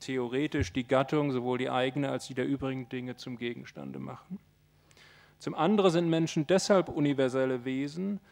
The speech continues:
weil sie nicht aufgrund ihrer biologischen Natur mit einer spezifischen Lebenstätigkeit zusammenfließen oder eins sind,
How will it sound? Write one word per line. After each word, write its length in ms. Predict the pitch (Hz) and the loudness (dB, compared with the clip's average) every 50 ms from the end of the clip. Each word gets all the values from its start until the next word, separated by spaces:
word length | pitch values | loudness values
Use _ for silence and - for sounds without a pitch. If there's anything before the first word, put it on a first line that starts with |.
| _ _ _ _ | _ _ _ _
weil 180 | 139 139 143 | 0 0 2
sie 140 | 135 143 143 | 2 2 2
nicht 320 | 147 156 190 202 - - | 4 2 2 2 0 -2
aufgrund 360 | 190 160 - - 160 165 160 135 | -6 -6 -4 -2 -2 -2 -2 -2
ihrer 220 | 156 143 147 143 | -2 -2 -2 -4
biologischen 760 | 135 147 143 143 139 139 156 185 220 202 175 139 - 143 123 | -2 0 0 0 0 2 0 0 0 -2 -4 -6 -4 -6 -4
Natur 360 | 120 123 123 - - 143 147 | -4 -4 -6 -6 -6 -6 -6
mit 140 | 139 147 - | -4 -4 -4
einer 200 | 170 147 147 143 | -2 -2 -2 -2
spezifischen 880 | - - - 139 - - - - 214 226 - - 208 170 - 175 160 147 | -2 -2 -4 -4 -4 -4 0 4 4 4 8 8 6 6 6 2 4 6
Lebenstätigkeit 880 | 151 156 156 160 156 - - 160 147 143 143 139 - - - 139 131 - | 8 8 8 6 2 0 0 0 0 0 -2 -4 -6 -2 -2 -2 -2 -2
zusammenfließen 1120 | - 139 127 123 143 139 143 156 156 160 156 - - - 151 143 156 165 156 - 170 160 | -4 -6 -2 0 0 2 2 2 0 0 -2 -6 -10 -4 -4 -2 -2 -2 -4 -4 -4 -4
oder 260 | - 147 139 143 147 | -2 -2 0 0 2
eins 380 | 151 147 147 165 180 170 - - | 4 6 8 8 6 4 2 -2
sind, 380 | - 127 143 160 165 156 - | -6 -8 -8 -10 -12 -12 -12